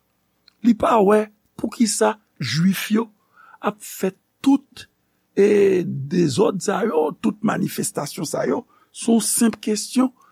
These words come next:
de yon nèg ki vle fè yon stati pou l mete nan tanp lan, paske Romen yo, yo te gen plizyè dye nan sta-, nan, nan panteyon yo. Lò mete yon dye an plis, sa pa te fè Romen ni chò ni fwa. E se poutèt sa, menm lè ta pèsekite kretyen yo,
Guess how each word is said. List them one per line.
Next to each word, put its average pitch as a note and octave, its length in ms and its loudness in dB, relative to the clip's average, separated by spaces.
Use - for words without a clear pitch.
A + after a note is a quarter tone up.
de A3+ 160 2
yon G#3 240 6
nèg G3+ 200 2
ki G#3 160 2
vle G3 120 2
fè - 160 -6
yon F#3 80 -4
stati F#3 440 0
pou C4 120 2
l A#3 60 2
mete G#3 240 0
nan A3 180 -2
tanp - 300 -2
lan, C#4+ 140 -2
paske G#3+ 280 0
Romen B3 460 0
yo, - 140 -4
yo - 120 4
te E4+ 160 4
gen B3 160 4
plizyè G3+ 480 4
dye G3 320 2
nan F#3 160 2
sta-, G#3 320 -2
nan, G#3 240 2
nan F3+ 140 0
panteyon G#3 580 2
yo. E4 100 -4
Lò - 180 4
mete A#3+ 200 2
yon A3+ 120 6
dye A#2+ 240 2
an D#3 160 4
plis, A#2+ 280 0
sa D#4+ 100 -2
pa D4+ 160 0
te - 80 -8
fè - 220 -8
Romen F#3+ 420 -2
ni A3+ 140 2
chò D#3 180 -6
ni G#3+ 160 -2
fwa. - 300 -2
E B3 100 4
se - 100 2
poutèt - 220 -2
sa, F3+ 140 2
menm C4 240 0
lè - 120 2
ta D3 120 -4
pèsekite - 580 -8
kretyen C3+ 420 -10
yo, G#3+ 120 -4